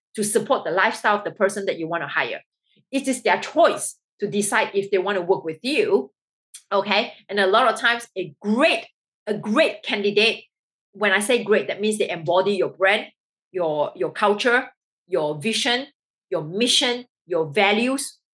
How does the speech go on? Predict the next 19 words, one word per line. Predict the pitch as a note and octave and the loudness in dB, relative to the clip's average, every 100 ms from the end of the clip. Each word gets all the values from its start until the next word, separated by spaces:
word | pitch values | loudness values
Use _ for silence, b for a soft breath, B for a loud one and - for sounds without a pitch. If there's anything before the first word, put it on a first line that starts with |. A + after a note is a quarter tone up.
| F3 | -6
okay? | F#3 A3 D4+ - _ _ - | -2 0 0 -4 _ _ -4
And | G#3+ F#3 | -2 0
they're | F3+ D#3+ G#3+ | 0 0 0
aiming | A3+ A#3+ G#3 | 0 0 -6
at | |
the | D3 | -6
same | - A3+ A3+ _ _ _ _ | -6 -6 -8 _ _ _ _
bullseye | E3+ G#3 A#3 A#3 G#3 G#3+ B3+ - | -6 0 0 2 2 2 2 -2
as | F3+ - | -8 -6
you. | A3 A3 C4 - _ _ | 0 0 0 -6 _ _
When | - A#3+ | 0 2
you | B3+ | 2
find | B3+ D4+ E4+ | 0 0 0
this | F4+ | -6
potential | - A#3+ A#3+ A#3 C4 | -4 -4 -2 -4 -4
candidate, | B3 B3 G3 F#3 F3+ - _ _ _ _ _ _ _ _ | -4 -4 -2 2 0 -2 _ _ _ _ _ _ _ _
sometimes, | - F4 F4 F#4+ - F#4+ G3 G3+ G#3 - _ _ _ _ - | -2 2 2 0 0 2 0 -4 -10 -12 _ _ _ _ -12
okay, | F#3 F3+ G#3 - - | -2 0 0 -4 -8
sometimes | - D4 D4 - C#4+ F#3+ G#3 | -2 -2 -2 0 0 0 -8